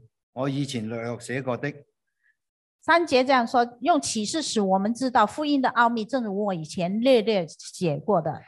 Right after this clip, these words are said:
Speaker 1: 第四節佢話，你哋念了就能夠曉得我深知基督的奧秘。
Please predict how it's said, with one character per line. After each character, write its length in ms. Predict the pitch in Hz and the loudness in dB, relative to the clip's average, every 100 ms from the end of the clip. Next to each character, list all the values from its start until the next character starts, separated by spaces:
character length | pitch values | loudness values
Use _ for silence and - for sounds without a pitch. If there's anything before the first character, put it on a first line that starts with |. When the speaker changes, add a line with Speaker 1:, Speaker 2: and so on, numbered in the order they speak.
| _ | _
Speaker 1:
第 120 | 160 165 | -4 0
四 120 | 185 | 0
節 140 | 170 180 | 0 0
佢 100 | 180 | 2
話， 100 | 175 | 4
你 140 | 185 | 2
哋 140 | 180 165 | 0 2
念 380 | 170 165 165 160 156 175 | 2 0 0 0 0 0
了 180 | 180 - _ _ | -2 -10 _ _
就 180 | 156 156 | -2 0
能 180 | 135 143 | 0 0
夠 160 | 160 | 0
曉 160 | 151 175 | 0 0
得 300 | 190 160 - _ _ _ _ - | 0 -2 -16 _ _ _ _ -14
我 360 | 127 139 156 151 | -4 -2 -2 -2
深 480 | - 180 180 180 | -2 -2 0 -4
知 100 | 151 170 170 160 | -6 -6 -6 -6
基 320 | - 170 156 | 0 2 2
督 100 | 160 | 0
的 140 | 147 147 | -2 -6
奧 220 | 127 113 | -6 -6
秘。 220 | 107 92 | -10 -12